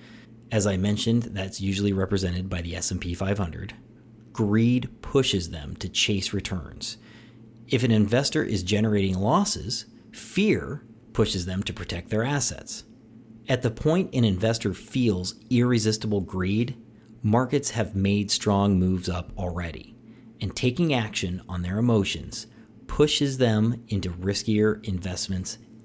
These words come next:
at potentially very high price levels, therefore setting their portfolio up for large future losses. When an investor feels compelled to act out of fear,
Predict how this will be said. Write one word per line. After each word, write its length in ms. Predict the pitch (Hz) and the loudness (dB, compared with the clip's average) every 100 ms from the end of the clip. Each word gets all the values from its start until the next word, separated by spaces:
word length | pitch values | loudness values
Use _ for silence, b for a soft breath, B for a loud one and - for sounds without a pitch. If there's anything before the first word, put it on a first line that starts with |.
| - | -12
at 140 | 98 | -10
potentially 640 | - - 101 92 98 95 90 | -8 -8 -6 -4 -2 -2 -4
very 460 | 90 90 90 87 | 0 0 0 -4
high 280 | 87 85 87 | -6 -6 -8
price 340 | - 92 85 | -6 -6 -4
levels, 420 | - - - - - B B B - | -8 -10 -12 -16 -18 B B B -2
therefore 580 | 113 156 - 82 95 147 B B B | 2 2 0 -6 -6 -8 B B B
setting 320 | - - 101 | -4 0 2
their 120 | 113 | 2
portfolio 580 | 117 131 123 127 123 107 | 2 0 0 2 4 2
up 200 | 85 - - - - | 0 -8 -16 -20 0
for 140 | 139 | 2
large 520 | 110 92 90 87 87 | 4 2 2 -2 -4
future 340 | - 85 82 95 | -6 -8 -6 -2
losses. 600 | 101 104 95 - - - - - B B B | 0 0 -2 -6 -10 -14 -16 -20 B B B
When 160 | 117 | 4
an 100 | 117 | 6
investor 400 | 110 98 110 - | 6 4 2 0
feels 280 | 101 104 92 | 0 2 0
compelled 380 | - 85 92 87 | -2 -4 -4 -6
to 140 | 87 | -8
act 260 | 98 90 - | -6 -8 -8
out 100 | 87 | -10
of 100 | 69 | -10
fear, 560 | - - 190 147 - | -8 -2 0 0 -4